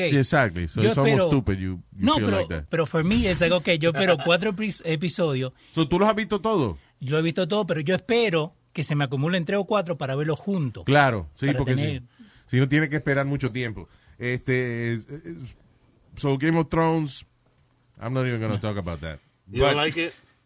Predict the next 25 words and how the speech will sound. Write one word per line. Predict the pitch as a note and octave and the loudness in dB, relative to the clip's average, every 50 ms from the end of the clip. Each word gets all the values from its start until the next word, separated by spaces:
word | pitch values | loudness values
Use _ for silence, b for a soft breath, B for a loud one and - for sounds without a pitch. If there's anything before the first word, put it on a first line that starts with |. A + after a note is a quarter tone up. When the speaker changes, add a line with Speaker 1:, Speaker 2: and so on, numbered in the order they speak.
| _ _ | _ _
Speaker 1:
I, | - - A2+ - - C3 | -20 -20 -10 -2 0 2
I | C#3+ | 4
love | D3 E3+ A3+ B3+ | 4 4 4 4
Speaker 3:
No? | E3+ | 2
Speaker 1:
Game | E3+ G3 G3 G3+ | 0 -2 -2 -4
of | G#3 - | -6 -6
Thrones. | A3+ G3+ E3+ | -8 -6 -4
I | F3 F#3 | -4 -4
saw | E3+ - - A3+ B3 | -4 -4 -2 0 2
the | B3 G#3 | 2 2
whole | G#3 A3 G3+ - | 0 0 -2 -4
thing. | - F#3+ G#3+ G#3+ D#3 A#2 | -4 -4 -4 -4 -6 -4
I | G#2+ | -2
Speaker 3:
No, | D3 D3+ C3+ | -2 -2 0
Speaker 1:
just | C#3+ D3+ C3+ - | -2 -6 -6 -4
Speaker 3:
but | D3 D3 B2+ | -4 -4 -2
the | D#3 C#3+ C3+ | -2 -2 -2
ending | D#3 D#3+ E3 D#3 D3+ D3 | -2 -2 -2 -2 -2 -2
is, | C3+ B2+ B2 A2+ | -2 -2 -2 0
uh, | A#2+ | 2
Speaker 1:
the | A#2+ C#3+ D3 D3 D3+ | 2 4 4 4 4
ending, | E3 E3+ E3+ E3+ F3 F3 F3 E3+ E3+ | 2 2 2 2 2 2 2 2 2
I'm | E3 D#3 D#3 | 2 2 0
sorry, | C#3 - D#3+ D#3 C#3 A2 G2+ F#2+ F#2+ | -2 -2 0 0 2 0 -2 -4 -6
but | F2 E2 G#2 G#2 G#2 G2 | -6 -4 -4 -2 -2 -4